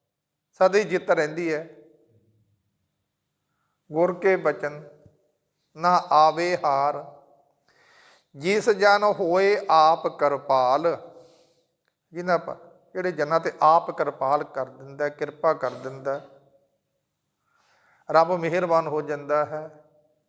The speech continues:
"ਜਿਸ ਜਨ ਹੋਏ ਆਪ ਕਿਰਪਾਲ, ਨਾਨਕ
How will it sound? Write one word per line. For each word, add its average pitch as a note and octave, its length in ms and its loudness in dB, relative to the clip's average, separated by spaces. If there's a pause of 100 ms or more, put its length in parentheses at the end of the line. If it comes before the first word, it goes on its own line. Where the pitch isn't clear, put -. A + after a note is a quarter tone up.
(680)
"ਜਿਸ F#3+ 240 -2
ਜਨ F#3+ 260 2
ਹੋਏ F3+ 520 0
ਆਪ D3+ 440 2 (120)
ਕਿਰਪਾਲ, C#3+ 840 -2 (500)
ਨਾਨਕ D3 720 -2